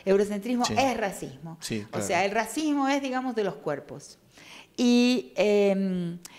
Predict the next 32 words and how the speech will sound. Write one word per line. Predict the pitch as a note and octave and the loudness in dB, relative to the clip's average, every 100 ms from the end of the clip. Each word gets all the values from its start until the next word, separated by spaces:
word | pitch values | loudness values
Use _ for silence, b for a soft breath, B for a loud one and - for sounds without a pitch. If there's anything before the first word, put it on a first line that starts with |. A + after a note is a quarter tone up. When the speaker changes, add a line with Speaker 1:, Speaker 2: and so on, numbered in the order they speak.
| B | B
Speaker 1:
el | G#3 A#3 | 2 4
eurocentrismo | C#4 C#4+ C4+ C4 A#3 C#4 D4 C4+ C4+ C4 | 4 2 0 0 0 2 4 6 4 4
es | A3+ A3+ | 2 2
el | A3+ | 0
racismo | G#3 G3 B3 A#3 A3+ A3 | 0 -2 -2 0 0 0
de | F#3+ | 0
los | F3 | -2
productos | F#3 G3 G#3+ G#3 G#3 F#3+ | 0 2 2 0 -4 -4
y | |
saberes | - F3+ F#3+ F#3 E3 D#3 | -2 0 2 2 0 -4
de | D#3 | -8
esos | D3+ - | -10 -14
cuerpos, | - D3 - - - A2+ | -10 -10 -10 -12 -12 -12
Speaker 2:
Ujú. | G#2+ C3+ F3 B B | -10 -12 -12 B B
Speaker 1:
que | F3+ | 0
dicen | E3+ F#3 G#3+ G3+ | 0 -2 -4 -2
que | F#3+ F#3 | -4 0
esos | A3 A#3+ A#3+ | 0 2 -2
cuerpos | - A#3+ A#3 A#3 A#3+ - | -2 -2 -2 -4 -6 -6
no | G#3+ A3 G#3+ | 0 0 0
pueden | B3 A#3+ G3+ F#3 | 0 2 0 -4
producir | F3+ E3+ E3 D#3+ G3 G3+ G3+ B B | -6 -6 -6 -8 -6 -6 -8 B B
saberes | - - G3 F#3+ G#3+ G#3 G#3 | -6 0 2 4 4 2 0
y | G3 | -4
productos | F3+ F3+ F#3 G#3 G#3 E3+ | -2 -2 -2 -6 -6 -6
de | E3+ E3 | 0 0
valor. | D#3 D3+ C3 - - - _ | 0 -2 -4 -6 -20 -20 _
Es | - G#3 | 0 2
la | |
expropiación | G#3+ G#3 G#3 G#3+ F#3+ - B3 B3 | 2 2 0 0 -4 0 0 4
de | A#3+ | 2
valor | G#3 F#3+ G#3 G#3+ A3 A3 | 2 4 6 6 4 -2